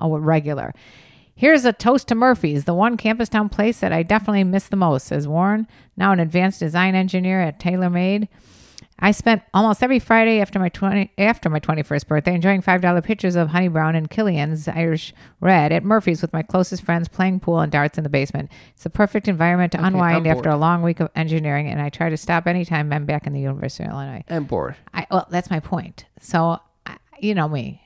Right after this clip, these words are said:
Speaker 1: I mean, I, I, first of all, I couldn't, I, I wasn't able to come up with any s-, particular class, or I was not able to come up with any professor that had any meaning to me at all, except for maybe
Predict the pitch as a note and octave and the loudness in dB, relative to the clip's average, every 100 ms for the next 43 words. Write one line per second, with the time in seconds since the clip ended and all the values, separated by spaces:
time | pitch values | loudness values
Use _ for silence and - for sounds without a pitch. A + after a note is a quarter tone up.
0 | _ - E3+ F3 - F#3 - F#3+ C4 A#3+ | _ -8 -4 -4 0 -2 0 0 0 0
1 | F3 D#3 - F3+ D#3 A3+ - D#3 - F3 | 0 0 0 -2 -6 -16 -14 -14 -4 0
2 | F#3+ F3 C#3+ C3+ - C3+ C3 - - D3+ | 2 0 -4 -6 -6 -6 -6 -8 -8 -6
3 | D3 G3+ - - G3 - F3 D#3+ - D#3 | -6 -8 -12 -8 -10 -6 -4 -4 -2 -2
4 | E3 E3+ - F3+ F#3 F#3+ - - - - | -2 -4 -4 2 2 2 -2 -12 -20 -20
5 | _ _ _ - F#3+ F#3+ G#3 G#3+ A3 G#3 | _ _ _ -4 -2 2 2 4 2 2
6 | A#3 A3+ G#3+ G#3+ A3 A3 A3 - A4 - | 2 2 2 0 0 0 -2 0 0 0
7 | - - - F3 F#3 F#3+ B3 E4+ G#3+ G3+ | -4 -4 -2 0 2 2 2 0 0 0
8 | G3 G3+ G3 C4 F#3 G#3 G3 - G3+ G#3 | 0 2 2 4 2 0 -4 -2 -4 -2
9 | G3 G3 B3+ A#3+ A#3 | -2 0 0 -2 -4